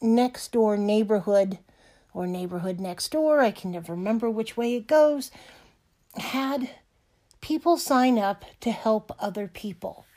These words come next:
during covid. People who were willing to go shopping for someone else. Volunteers who wanted to inconvenience themselves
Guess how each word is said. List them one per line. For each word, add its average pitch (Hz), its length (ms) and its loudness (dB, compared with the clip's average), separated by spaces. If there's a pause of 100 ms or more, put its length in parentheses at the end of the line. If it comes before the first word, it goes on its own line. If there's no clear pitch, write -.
(540)
during 196 380 -6
covid. 180 540 -8 (840)
People 247 380 0
who 269 160 2
were 247 160 2
willing 226 440 2
to 240 100 -4
go 220 240 0
shopping 190 680 -8 (300)
for 202 180 -8
someone 196 460 -6
else. 147 480 -16 (960)
Volunteers 240 1200 -2 (800)
who 247 160 -2
wanted 233 480 0
to 208 320 -4 (440)
inconvenience 247 1200 0
themselves 175 920 -6